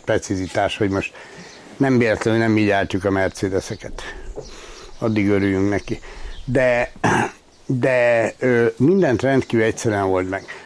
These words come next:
Most úgy képzeljétek el, hogy például, ö, mi az, amivel gyógyítottak. Tehát például beteg lett a faluba valaki, akkor mit vittek neki?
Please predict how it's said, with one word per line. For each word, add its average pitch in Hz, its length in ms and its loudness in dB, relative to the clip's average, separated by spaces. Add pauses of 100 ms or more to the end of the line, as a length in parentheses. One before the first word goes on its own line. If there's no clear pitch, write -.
Most - 260 -2
úgy 170 220 2
képzeljétek 113 760 2
el, 123 180 2
hogy 113 240 2
például, 110 720 2
ö, 107 240 2
mi 147 180 4
az, 123 140 2
amivel 110 460 2
gyógyítottak. 101 800 -2 (960)
Tehát 110 180 -2
például 135 420 2
beteg 113 380 0 (140)
lett 110 380 0
a 101 40 -2
faluba 110 420 2
valaki, 131 520 2
akkor 120 240 -2
mit 127 200 0
vittek 98 420 -4
neki? - 320 -12